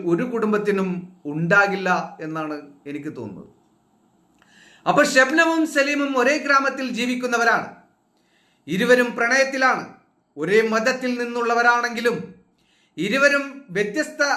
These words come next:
സമുദായത്തിൽപ്പെട്ടവരായിരുന്നു. വിദ്യാഭ്യാസത്തിലും സമ്പത്തിലും സലീമിനേക്കാൾ ഏറെ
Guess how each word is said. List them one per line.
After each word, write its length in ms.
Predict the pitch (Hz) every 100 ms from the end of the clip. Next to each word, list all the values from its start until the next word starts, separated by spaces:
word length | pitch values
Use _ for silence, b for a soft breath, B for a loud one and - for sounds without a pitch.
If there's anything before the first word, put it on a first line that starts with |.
| - -
സമുദായത്തിൽപ്പെട്ടവരായിരുന്നു. 1500 | 202 262 285 277 277 277 254 262 254 254 240 208 175 120 - _ _ 127
വിദ്യാഭ്യാസത്തിലും 800 | 131 208 208 233 233 233 226 220 220
സമ്പത്തിലും 500 | 214 233 - 233 226 214
സലീമിനേക്കാൾ 680 | 208 247 247 240 233 233 226 220
ഏറെ 160 | 226